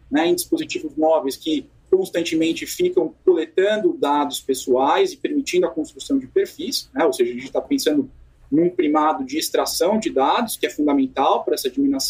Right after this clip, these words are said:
disseminação de massa, e, ao mesmo tempo, um primado de predição de comportamento, ou seja, a gente tá pensando aqui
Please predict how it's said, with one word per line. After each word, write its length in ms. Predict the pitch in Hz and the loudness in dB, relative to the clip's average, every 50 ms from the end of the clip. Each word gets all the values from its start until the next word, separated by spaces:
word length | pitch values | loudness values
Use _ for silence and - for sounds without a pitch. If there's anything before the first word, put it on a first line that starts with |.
| - - _ - | -8 -10 _ -20
disseminação 520 | - - - 135 127 131 131 - - 247 | -12 -4 -2 0 0 0 0 -2 -4 -4
de 100 | - 370 | -2 0
massa, 420 | 381 - 151 - - - - - - _ _ - - _ - - - | 2 2 2 0 0 -4 -6 -8 -14 _ _ -20 -20 _ -12 -2 0
e, 60 | 185 | 2
ao 80 | 220 226 | 2 4
mesmo 260 | 233 233 226 247 233 | 2 2 2 0 -2
tempo, 280 | - 202 220 247 - 262 | 0 0 0 0 0 0
um 80 | 240 | 0
primado 420 | 220 - 220 202 185 196 202 220 214 | 0 0 0 2 2 2 2 0 -2
de 120 | 190 208 | -6 -8
predição 680 | - - - 214 208 226 220 220 226 - - 247 233 | -8 -2 0 2 2 2 0 -2 -2 0 0 0 0
de 100 | 233 233 | 0 -2
comportamento, 800 | - 254 240 226 247 240 240 240 233 214 208 214 208 185 - - - - | 0 -2 0 2 0 0 0 0 0 0 0 0 0 -2 -4 -8 -8 -4
ou 100 | - - | -4 -4
seja, 380 | - - 147 156 175 190 190 - | -2 0 2 4 4 4 2 0
a 40 | |
gente 180 | 165 156 - - | -4 -6 -8 -14
tá 80 | - - | -14 -14
pensando 320 | - 156 143 - 175 175 | -12 -8 -4 -2 -2 -2
aqui 360 | 156 - - 165 208 247 - | -2 -2 0 0 0 0 -2